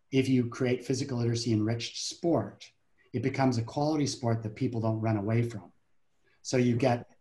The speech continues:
you get excellence in participation and excellence in performance at the same time. That would be the secret sauce story.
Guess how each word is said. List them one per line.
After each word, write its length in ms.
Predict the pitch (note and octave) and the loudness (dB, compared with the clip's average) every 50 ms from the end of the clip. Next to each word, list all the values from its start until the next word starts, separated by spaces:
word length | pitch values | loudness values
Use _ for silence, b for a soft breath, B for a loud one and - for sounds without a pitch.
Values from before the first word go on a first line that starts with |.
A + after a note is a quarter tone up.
| _ - | _ -6
you 160 | B2 A#2+ A#2+ | -2 0 2
get 240 | A#2 C#3 - - - | 2 2 0 0 2
excellence 540 | C#3 D#3+ E3 - - - E3+ E3 D#3 D#3 - | 2 2 2 0 -2 2 4 4 4 4 2
in 100 | B2+ G#2+ | 0 -2
participation 960 | A2+ B2 A2+ A2+ B2 A2+ - - A2 - B2 C3 C#3+ - F3 F3 F3+ F3+ F3 - _ _ - B2 | 0 -2 -2 -2 -2 -4 -6 -6 -8 -6 -4 -4 -4 -2 -2 -2 -2 -4 -6 -12 _ _ -14 -12
and 140 | A#2 A#2 - - | -12 -10 -6 -6
excellence 520 | C#3+ - - - - C#3 C3+ B2+ A#2 - | -6 -6 -6 -8 -6 -4 -4 -4 -2 -2
in 120 | B2 A2+ | -2 -4
performance 640 | A2+ A#2 A#2 A2+ - C#3 B2+ B2 A2+ A2 A2+ - A2+ | -4 -4 -6 -6 -2 -2 0 2 2 0 -2 -4 -8
at 100 | A2 - | -8 -8
the 80 | A2 | -8
same 260 | A2 - A#2+ G#2 G2+ F#2+ | -8 -6 -6 -6 -6 -6
time. 340 | - A2+ F#2 - E2+ - - b b b b b | -6 -8 -10 -10 -12 -18 -20 b b b b b
That 200 | C#3 C#3 E3 E3+ | 0 2 2 4
would 100 | F3+ E3+ | 2 4
be 120 | - D3+ C#3+ | 4 4 4
the 100 | B2 B2 | 4 2
secret 400 | A#2 - C3+ A2 - A2 - - | -2 -2 -4 -4 -4 -8 -10 -8
sauce 360 | - A2 G#2 A2+ A#2+ A#2 - | -6 -4 -2 -2 -4 -4 -6
story. 500 | - - C#3 C#3+ D3 E3 F#3+ F#3+ F#3+ | -8 -8 -6 -4 -2 0 0 0 -2